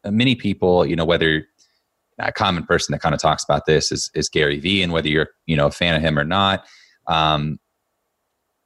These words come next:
I'm overall a fan of Gary Vee and what he,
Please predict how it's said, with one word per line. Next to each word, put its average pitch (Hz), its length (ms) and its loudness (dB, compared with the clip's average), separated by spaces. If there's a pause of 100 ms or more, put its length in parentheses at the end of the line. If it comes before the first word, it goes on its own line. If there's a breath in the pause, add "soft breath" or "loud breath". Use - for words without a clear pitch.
(880)
I'm 127 200 0
overall 90 520 2
a 82 60 -2
fan 82 240 -2
of 76 100 -6
Gary 78 240 2
Vee 80 180 0
and 76 140 0
what 76 160 0
he, 73 360 -6